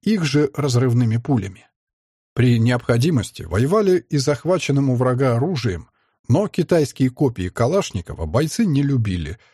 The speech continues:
так как украденную идею китайцы воплотили, как всегда, только внешне. Металл на автоматы шёл хреновый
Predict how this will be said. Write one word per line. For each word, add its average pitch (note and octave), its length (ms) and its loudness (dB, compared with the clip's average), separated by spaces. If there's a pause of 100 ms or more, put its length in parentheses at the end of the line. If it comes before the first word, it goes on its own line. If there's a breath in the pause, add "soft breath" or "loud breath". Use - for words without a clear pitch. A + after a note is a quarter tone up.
(160 soft breath)
так A#2+ 180 2
как - 240 -2
украденную A#2+ 640 0
идею B2+ 260 0
китайцы A#2+ 440 -2
воплотили, A#2+ 640 0 (280 soft breath)
как - 160 -2
всегда, C3+ 320 2
только A#2 340 -2
внешне. E2+ 580 -14 (320)
Металл C3+ 440 2
на E3 140 2
автоматы D3+ 680 0
шёл D3 280 0
хреновый C#3 640 0